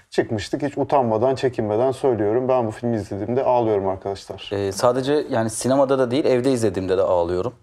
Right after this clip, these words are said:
Speaker 2: Aklıma geldiğinde de bazen ağlıyorum.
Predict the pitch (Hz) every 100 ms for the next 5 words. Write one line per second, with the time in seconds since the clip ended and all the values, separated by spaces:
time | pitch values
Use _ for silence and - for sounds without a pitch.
0 | _ _ _ - - - - 123 143 143
1 | 131 131 123 123 117 101 95 95 95 92
2 | 92